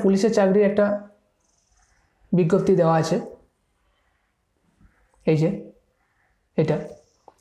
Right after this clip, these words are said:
ঠিক আছে? তো কী লেখা আছে দেখো, দেখো লেখা আছে কলকাতা পুলিশে দু হাজার বাইশ সালে কনস্টেবল পদের জন্য গত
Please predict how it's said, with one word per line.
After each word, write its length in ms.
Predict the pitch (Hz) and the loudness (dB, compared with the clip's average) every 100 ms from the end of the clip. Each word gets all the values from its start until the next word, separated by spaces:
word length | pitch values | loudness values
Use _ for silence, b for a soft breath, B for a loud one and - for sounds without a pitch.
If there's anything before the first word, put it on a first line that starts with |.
| _ _ - | _ _ 0
ঠিক 120 | 185 160 | 2 2
আছে? 100 | 127 - | -2 -2
তো 40 | 190 | 0
কী 60 | 202 185 | 2 2
লেখা 160 | 170 196 | 2 2
আছে 100 | 170 | 2
দেখো, 160 | 139 185 - - - _ _ _ - - - _ _ _ _ _ _ _ _ _ _ _ _ - | -2 -4 -8 -20 -20 _ _ _ -20 -18 -20 _ _ _ _ _ _ _ _ _ _ _ _ 0
দেখো 160 | 196 185 | 2 2
লেখা 160 | 170 214 | 2 2
আছে 120 | 190 - - - - | 2 -2 -6 -6 -2
কলকাতা 280 | 180 190 208 | 2 2 2
পুলিশে 260 | 202 202 233 202 | 2 2 2 0
দু 60 | 175 | 2
হাজার 160 | 190 170 | 2 2
বাইশ 160 | 165 196 | 0 0
সালে 140 | 202 208 185 | 0 0 0
কনস্টেবল 340 | 165 190 196 196 | 0 0 0 0
পদের 200 | 180 165 | 0 0
জন্য 160 | 180 190 - - 170 | 0 -2 -4 -4 -2
গত 120 | 170 | 0